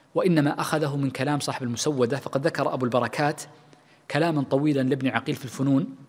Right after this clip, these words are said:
وقال في آخره: "وهذا يقتضي أن من أصله أن بعض أخبار الآحاد تجري مجرى المتواتر". هذا كلام صاحب المسودة، عفوًا، قلت أبو البركات، الذي قاله الشيخ تقي الدين في المسودة،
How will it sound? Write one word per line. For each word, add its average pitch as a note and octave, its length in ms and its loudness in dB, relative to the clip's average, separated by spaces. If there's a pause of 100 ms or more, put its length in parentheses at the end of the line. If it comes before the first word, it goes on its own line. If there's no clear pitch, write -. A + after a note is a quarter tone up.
(760)
وقال D#3+ 320 4
في D3+ 200 -4
آخره: D#3 360 0
"وهذا D3 360 -2
يقتضي C#3 460 0
أن D3+ 300 0
من F3+ 140 2
أصله C#3+ 540 -4
أن C#3 180 0
بعض D3 240 0
أخبار D3+ 580 -4
الآحاد E3 840 -2 (160)
تجري C3+ 440 -2
مجرى D#3 300 0
المتواتر". C3+ 800 -4 (1040)
هذا F#3 160 -6
كلام C3+ 320 -2 (320)
صاحب - 200 -6
المسودة، B2+ 580 -2 (1000)
عفوًا، C3 260 4
قلت B2 200 -2
أبو B2+ 100 0
البركات، B2 340 2
الذي C3+ 160 2
قاله D3 240 0
الشيخ C3 200 -4
تقي - 200 0
الدين C3 140 -2
في G#2 60 -4
المسودة، C3 460 0